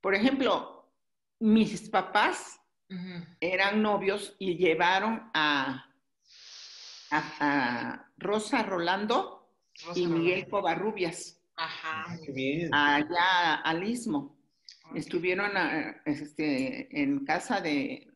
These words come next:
Speaker 1: de los fam-, de la familia de mi papá.
Speaker 2: Ujú.
Speaker 1: Estuvieron hospedados. Y de ahí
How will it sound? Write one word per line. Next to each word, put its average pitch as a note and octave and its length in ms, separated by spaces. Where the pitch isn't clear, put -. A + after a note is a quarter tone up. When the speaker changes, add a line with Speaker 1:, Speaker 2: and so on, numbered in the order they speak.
Speaker 1:
de C3+ 240
los D3 420
fam-, D3+ 300
de - 120
la D3 100
familia F3+ 540
de D#3+ 160
mi C#3+ 180
papá. G3 680
Speaker 2:
Ujú. D#3 100
Speaker 1:
Estuvieron D#3+ 960
hospedados. E3 880
Y B3+ 720
de E3+ 220
ahí G3 420